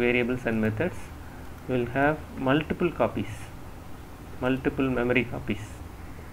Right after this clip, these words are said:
for each object. ஒவ்வொரு ஆப்ஜெக்ட்டுக்கும் தனித்தனியான மெமரி காப்பி இருக்கும். இது ஸ்டாட்டிக்கு இல்ல. Static variables and methods will maintain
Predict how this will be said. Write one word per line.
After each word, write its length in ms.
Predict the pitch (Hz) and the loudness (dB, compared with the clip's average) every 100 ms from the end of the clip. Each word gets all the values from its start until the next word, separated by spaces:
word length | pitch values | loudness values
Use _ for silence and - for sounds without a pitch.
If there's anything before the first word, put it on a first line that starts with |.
| - - - - - - - - - - - | -12 -12 -12 -12 -12 -12 -12 -12 -10 -6 0
for 100 | 123 120 | 4 6
each 140 | 139 135 104 | 6 6 2
object. 300 | 101 98 - - - - - - - - - - - - - - - - - - - - - - - - - - - - - 127 | 2 0 -2 -6 -10 -12 -12 -10 -10 -10 -10 -10 -10 -10 -10 -10 -10 -10 -8 -10 -8 -10 -10 -10 -10 -12 -12 -12 -12 -8 2 8
ஒவ்வொரு 240 | 151 185 170 | 10 12 12
ஆப்ஜெக்ட்டுக்கும் 580 | 160 165 151 156 202 175 | 10 8 8 6 8 8
தனித்தனியான 540 | 156 151 151 156 160 139 | 8 8 10 10 10 8
மெமரி 220 | 135 135 131 | 8 8 6
காப்பி 240 | 110 120 | 6 4
இருக்கும். 220 | 107 - - - - - - - 127 | 4 0 -4 -10 -12 -12 -12 0 4
இது 160 | 135 170 202 160 - - | 8 8 8 4 -2 4
ஸ்டாட்டிக்கு 600 | 131 151 165 143 135 139 123 | 8 8 6 4 6 6 6
இல்ல. 100 | 120 - - - - | 4 2 -8 -12 4
Static 380 | 139 160 175 151 | 6 8 6 8
variables 460 | 147 135 131 131 131 123 | 8 8 6 2 2 2
and 100 | 113 | 4
methods 360 | 110 110 180 - - - - - - - - - - - - - - - - - - - | 2 0 -2 -4 -12 -12 -12 -12 -12 -12 -12 -12 -12 -12 -12 -12 -12 -12 -12 -12 -8 2
will 180 | 131 120 120 | 4 6 4
maintain 400 | 123 120 135 | 4 4 2